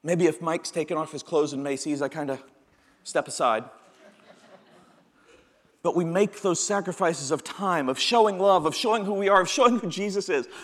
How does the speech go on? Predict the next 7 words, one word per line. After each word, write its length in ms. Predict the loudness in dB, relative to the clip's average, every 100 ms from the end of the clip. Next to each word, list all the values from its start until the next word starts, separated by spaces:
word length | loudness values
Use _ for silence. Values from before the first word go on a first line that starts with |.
| -2
for 260 | 6 6 6
everyone. 920 | 4 4 4 2 2 2 0 -4 -10 -20 _ _ _ _ _ _ _ -4
Because 340 | 0 2 2
he 420 | 0 -10 -2 0
did 380 | 0 4 4 4
for 260 | 0 0 2
us, 300 | 0 -2